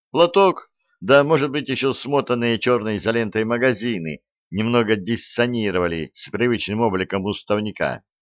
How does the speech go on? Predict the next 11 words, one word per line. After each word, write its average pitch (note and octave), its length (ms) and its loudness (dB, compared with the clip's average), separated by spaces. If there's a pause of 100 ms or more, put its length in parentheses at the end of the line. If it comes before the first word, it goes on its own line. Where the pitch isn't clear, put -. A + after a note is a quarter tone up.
(720)
Круглое, D3+ 420 4
поросшее G2 600 0
щетиной, A#2 760 -4 (300)
все A2 240 2
в - 40 -16
крапинах G2+ 600 2
веснушек, F#2 680 -4 (480)
и G#2 120 -2
гладко D#3 400 2
выбритое B2+ 480 -2
лицо, D#2+ 640 -6